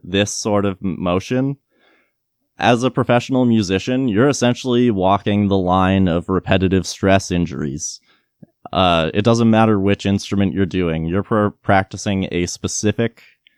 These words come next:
movement repetitively over and over again.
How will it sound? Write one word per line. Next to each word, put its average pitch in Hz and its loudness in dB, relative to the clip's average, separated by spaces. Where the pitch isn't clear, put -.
movement 90 0
repetitively 82 -2
over 92 0
and 98 2
over 87 0
again. 60 -6